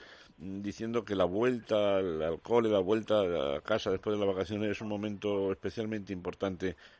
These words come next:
para llevar a nuestro animal al veterinario, ¿verdad? Me imagino que coincides como profesional en ello, ¿verdad?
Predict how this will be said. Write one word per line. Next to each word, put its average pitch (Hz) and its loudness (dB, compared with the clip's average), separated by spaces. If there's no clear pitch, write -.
para 90 -2
llevar 98 2
a 101 -2
nuestro 95 -6
animal 95 -2
al 90 0
veterinario, 85 -2
¿verdad? 82 0
Me 92 -2
imagino 95 -4
que 90 -2
coincides 87 -4
como 82 -6
profesional 80 -6
en 78 -4
ello, 69 -6
¿verdad? 82 -6